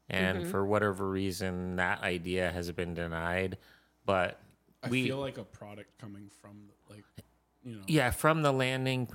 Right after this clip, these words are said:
Speaker 1: it may be different as opposed to
Speaker 3: And
Speaker 1: someone outside
Speaker 3: outside,
Speaker 1: bringing it
Speaker 3: yeah.
Speaker 1: in, you know,
Speaker 2: Mm-hmm.
Speaker 1: since you're, you work, you know, on one of the
Speaker 2: Yeah.
Speaker 1: boats. Um,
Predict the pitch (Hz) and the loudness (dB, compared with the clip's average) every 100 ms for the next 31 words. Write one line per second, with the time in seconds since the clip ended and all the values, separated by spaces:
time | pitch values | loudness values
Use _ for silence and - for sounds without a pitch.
0 | - 127 127 123 117 104 101 104 120 120 | -4 -2 0 0 0 0 0 0 2 0
1 | 113 - - 120 98 104 107 104 - 98 | 0 -12 -4 -2 0 2 2 2 0 0
2 | 113 104 101 - 98 113 98 107 107 98 | 2 4 4 4 2 2 4 4 4 2
3 | 107 107 104 104 104 107 113 110 _ _ | 2 2 2 2 4 2 0 -4 _ _
4 | - 101 92 92 101 90 104 101 95 101 | -4 2 2 2 -2 0 2 4 4 2
5 | 104 104 107 98 101 - - _ - 104 | 2 2 4 4 4 0 -10 _ -4 0
6 | 101 104 98 101 98 98 85 101 92 98 | 2 4 2 2 2 2 2 2 4 4
7 | 107 - - - _ _ _ - 107 92 | 2 0 -10 -12 _ _ _ 2 4 4
8 | 87 85 | 0 -6